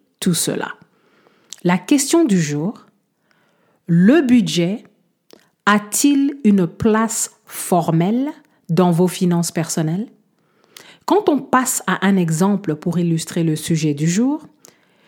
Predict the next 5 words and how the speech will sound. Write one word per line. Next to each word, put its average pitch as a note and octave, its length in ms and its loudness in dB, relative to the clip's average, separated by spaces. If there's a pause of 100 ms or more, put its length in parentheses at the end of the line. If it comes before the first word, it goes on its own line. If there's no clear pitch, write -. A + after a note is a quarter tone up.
(140)
si - 260 2
vous D4+ 280 2
aviez G3 440 2
budgété F3+ 680 0
soixante F3+ 680 -2